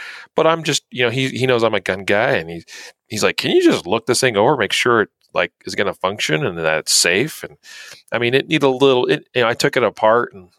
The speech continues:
lubricated some parts and put it all back together and click, click, click, click, click. And I'm like, "Yeah, it's good to go, bro. You know, like, have fun with it."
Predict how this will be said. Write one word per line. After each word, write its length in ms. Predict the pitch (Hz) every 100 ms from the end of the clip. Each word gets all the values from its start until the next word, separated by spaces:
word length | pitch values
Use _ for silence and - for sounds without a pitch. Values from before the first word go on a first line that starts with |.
| 107
lubricated 540 | 120 127 - 117 117
some 180 | - 101
parts 480 | - 107 120 - -
and 180 | 87 -
put 120 | 127
it 60 | 120
all 80 | 113
back 200 | 110 104
together 520 | 90 95 117 143 135
and 200 | 82 80 _ - - - -
click, 160 | 143
click, 160 | - 131
click, 160 | 139 -
click, 120 | 123
click. 240 | - 165 -
And 80 | 95
I'm 60 | 92
like, 160 | 90 _ _ 104
"Yeah, 240 | 120 92
it's 160 | - -
good 140 | 123
to 60 | 92
go, 200 | 113 101
bro. 320 | 95 101 101
You 100 | 95
know, 220 | 98 98
like, 140 | 92
have 180 | 95 101
fun 200 | - 107
with 140 | 98 87
it." 160 | 80